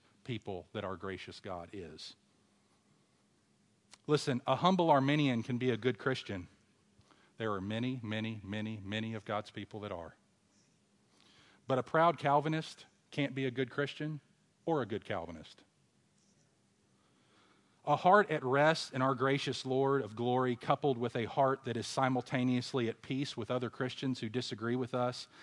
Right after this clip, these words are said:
that's the heart of the true Calvinist. I heard a story this week about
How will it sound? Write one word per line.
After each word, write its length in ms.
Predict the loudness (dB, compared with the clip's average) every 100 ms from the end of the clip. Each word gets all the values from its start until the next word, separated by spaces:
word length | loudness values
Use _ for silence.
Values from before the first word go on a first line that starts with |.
| -20 -18
that's 460 | 0 4 6 4 -4
the 140 | -4
heart 320 | 2 2 2 0 -6
of 120 | -4
the 60 | -4
true 220 | -2 -2
Calvinist. 640 | -2 -6 -8 -12 -16 -18 -20 _ _ _ _ _ _ _ _ _ _ -20 _ _ _ _ 0
I 80 | 4
heard 160 | 4
a 40 | 4
story 560 | 2 4 6 6 2 -4 _ _
this 180 | -4 -2
week 420 | 0 0 0 -10 _ _ _ _ _ _ _ -12 -4
about 460 | 2 6 6 6